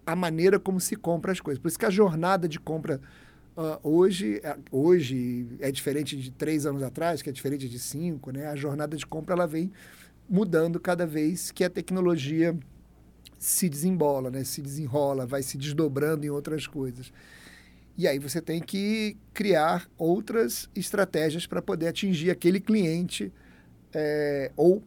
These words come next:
até pra manter aquele cliente. Porque hoje, ah, eu acho que mais caro do que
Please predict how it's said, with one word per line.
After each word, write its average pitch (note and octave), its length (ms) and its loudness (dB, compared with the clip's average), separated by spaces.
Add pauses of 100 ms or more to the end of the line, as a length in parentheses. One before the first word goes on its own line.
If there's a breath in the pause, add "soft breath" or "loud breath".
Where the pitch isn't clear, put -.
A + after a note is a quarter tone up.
até F3 420 2
pra F#3+ 280 0
manter G3 500 2
aquele F3+ 260 -2
cliente. F3 460 -4
Porque F3 300 -10
hoje, E3 580 0 (640 loud breath)
ah, D#3+ 240 0
eu D#3+ 160 2
acho D#3+ 200 2
que F#3 100 -4
mais E3+ 500 0
caro E3 600 4 (100)
do D3+ 240 -2
que D#3 720 -8